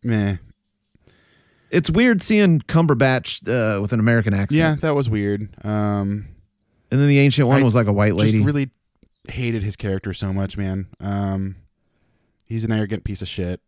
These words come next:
Speaker 1: Uh,
Speaker 2: Agreed.
Speaker 1: I, yeah, I did, I did not like him. Um, really, I mean, the visuals were cool. Like, when they were, like, folding the city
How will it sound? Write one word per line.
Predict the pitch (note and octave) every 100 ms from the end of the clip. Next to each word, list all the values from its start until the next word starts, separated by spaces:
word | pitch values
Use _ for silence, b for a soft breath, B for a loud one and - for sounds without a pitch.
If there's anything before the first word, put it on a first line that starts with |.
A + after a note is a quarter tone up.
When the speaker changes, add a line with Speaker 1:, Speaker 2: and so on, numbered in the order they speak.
| _ -
Speaker 1:
Uh, | F2+ F2 E2+ E2+ D2+ - _ _ _ _ _ _ _ _ _ _ _ _ _ _ _
Speaker 2:
Agreed. | C3+ C3+ B2 A#2
Speaker 1:
I, |
yeah, | G#2+ G#2+ G2
I | G#2
did, | G#2 A2
I | G#2+
did | G#2
not | G#2 G#2
like | G2+ -
him. | C3+ C3 B2+ - b b b b b b b -
Um, | G#2 G#2 G2+ G2 F#2+ G2 - _ _ _ _ _ _
really, | A#2+ D3 G3+ C3
I | D3
mean, | D3 - _ _ _ _ _ _ -
the | B2+
visuals | C3+ D#3+ D3+ A2+
were | G2
cool. | - F#2+ E2 E2 -
Like, | G2 G2+
when | G#2 G#2+
they |
were, | G#2
like, | G2+ F#2
folding | - A2+ A2 G#2 G#2 G2+ - _
the | A2+ G#2+
city | - A2+ G#2 G2 F2+ F2